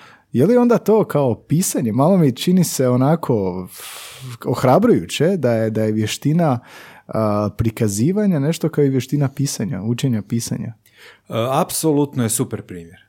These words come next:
Speaker 2: Dakle, pisanje je dobar primjer. Mi ćemo svi primijetiti nekog ko ima, e, savršen ritam, dobar, d-, d-, dobar stil.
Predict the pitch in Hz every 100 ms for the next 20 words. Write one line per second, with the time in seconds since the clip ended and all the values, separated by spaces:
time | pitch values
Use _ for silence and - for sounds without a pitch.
0 | - 117 120 - 120 143 143 156 127 110
1 | 120 107 98 - 98 98 117 139 147 143
2 | 139 120 - 156 160 - 117 117 123 123
3 | 110 - 113 113 107 - - - 117 104
4 | 104 104 110 110 104 98 92 _ _ _
5 | _ _ - 101 101 98 98 101 - -
6 | _ _ _ - - 123 113 - 110 101
7 | 113 113 131 101 95 117 101 101 110 117
8 | 113 123 110 120 123 117 110 117 110 107
9 | 101 - - - 131 120